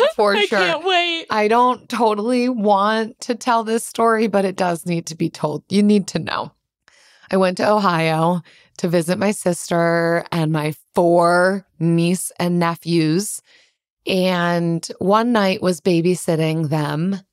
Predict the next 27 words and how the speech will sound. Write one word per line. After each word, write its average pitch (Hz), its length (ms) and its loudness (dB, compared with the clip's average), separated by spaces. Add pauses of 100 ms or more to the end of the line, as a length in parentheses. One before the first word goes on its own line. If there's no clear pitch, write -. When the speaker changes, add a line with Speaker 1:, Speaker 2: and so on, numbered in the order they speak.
Speaker 1:
while 160 720 0
my 156 300 0
sister 180 440 -4
and 170 120 -2
her 156 120 -2
husband 147 640 -6
went 147 280 -6
out. 208 460 -4 (720)
And 180 640 -2
it 202 120 -4
was 180 160 -2
about 170 400 0
ten 220 320 -2
thirty 196 400 0
at 180 160 -2
night, 165 520 -2
watching 165 540 -2
T 180 260 0
V, 156 500 0
feeling 262 420 0
like, 254 340 -2
"Oh, 302 320 4
I'm 269 140 0
starting 254 460 0
to 262 120 -6
get 254 320 -4
sleepy, 220 800 0